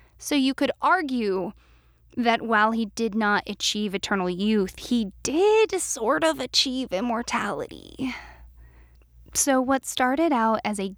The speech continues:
greedy, murderous land grab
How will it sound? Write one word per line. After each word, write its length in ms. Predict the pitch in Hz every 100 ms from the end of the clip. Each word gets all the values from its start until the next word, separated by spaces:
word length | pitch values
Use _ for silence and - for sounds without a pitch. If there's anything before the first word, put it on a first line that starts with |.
| -
greedy, 760 | 208 208 208 208 220 254 302 - _ _ _ -
murderous 800 | 220 220 220 220 240 262 277 208
land 420 | 214 214 202 196
grab 480 | 170 160 180 208